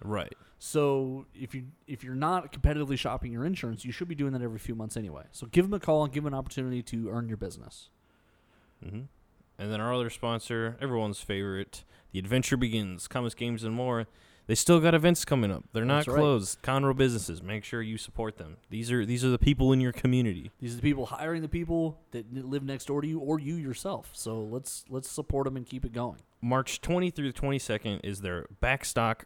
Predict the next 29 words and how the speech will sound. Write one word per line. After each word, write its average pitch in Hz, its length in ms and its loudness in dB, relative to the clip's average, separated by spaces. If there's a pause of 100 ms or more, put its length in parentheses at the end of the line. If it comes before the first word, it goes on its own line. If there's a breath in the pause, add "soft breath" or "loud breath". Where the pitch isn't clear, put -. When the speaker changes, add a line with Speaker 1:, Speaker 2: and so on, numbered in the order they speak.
Speaker 1:
comic 110 340 2
sale. 104 560 0
This 104 220 -6
is 95 160 -6 (140)
huge 147 320 -2
discounts 113 500 -4
on 90 140 -6
major 110 260 -2
publishers, 101 600 -4
Marvel, 117 340 0
D 117 240 -6
C, 110 320 -6
Boom, 104 440 -4
Dynamite, 104 540 -2
I 113 120 -2
D 117 80 -6
W, 101 340 2 (260)
tons 135 360 2
of 113 80 -6
publishers, 113 520 -2 (540 soft breath)
anywhere 139 240 4
from 120 160 0
fifty 131 440 2
to - 140 -6
up 110 140 0
to - 80 -6
seventy-five 123 720 0
percent 101 320 -4
off. 87 420 -12